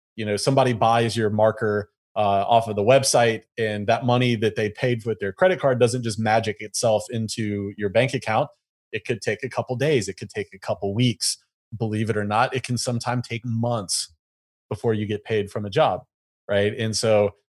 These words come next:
uh, very different net profit and cash. And so here's the shameless plug that I like to do. If you go check out my,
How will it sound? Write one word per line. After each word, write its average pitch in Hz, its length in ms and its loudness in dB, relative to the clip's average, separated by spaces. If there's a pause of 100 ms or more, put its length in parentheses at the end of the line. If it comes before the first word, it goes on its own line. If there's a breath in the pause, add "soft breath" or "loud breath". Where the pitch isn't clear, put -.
uh, 95 240 -4
very 110 320 4
different 113 520 2
net 117 200 -2
profit 104 320 0
and 95 100 -10
cash. 123 380 0
And 98 120 -6
so 110 360 -2
here's 127 260 2
the 123 100 2
shameless 120 440 0
plug 135 240 2
that 123 100 4
I 104 60 6
like 98 160 2
to - 80 -12
do. 101 100 2
If 101 140 -4
you 131 80 -2
go 143 180 6
check 123 240 -2
out 113 140 0
my, 107 200 2